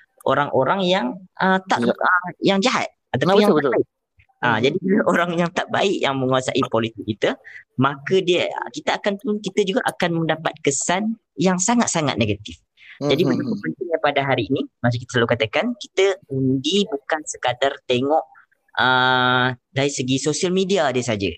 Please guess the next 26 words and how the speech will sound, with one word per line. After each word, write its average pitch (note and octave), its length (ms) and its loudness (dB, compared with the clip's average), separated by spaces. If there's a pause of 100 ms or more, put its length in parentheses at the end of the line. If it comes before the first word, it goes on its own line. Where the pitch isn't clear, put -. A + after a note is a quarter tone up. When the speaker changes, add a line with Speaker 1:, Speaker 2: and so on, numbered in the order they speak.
(120)
Speaker 1:
Betul C3+ 200 -4
tak? - 100 -2
Speaker 2:
Hmm, C#3 140 0
Speaker 1:
Bukan C3 200 0
Speaker 2:
hmm, C#3 80 -10
Speaker 1:
dari - 80 -14
segi, C3 160 2
Speaker 2:
betul. D3+ 180 4 (600)
Speaker 1:
ah, A#2+ 180 2
kita A#2 240 -4
jangan D#3 240 -2
tanya D3+ 360 0
orang C#3+ 300 2
yang C#3+ 120 0
memang C#3+ 260 0
menyokong C#3+ 420 0
dia, G#3 180 0
confirm, C3+ 340 -4
confirm D#3+ 140 0
dia B2 120 2
orang A#2 240 -2
ni A#2 140 0
akan - 240 -4
bias, E3 340 -2
betul C#3+ 160 0
tak? - 120 -4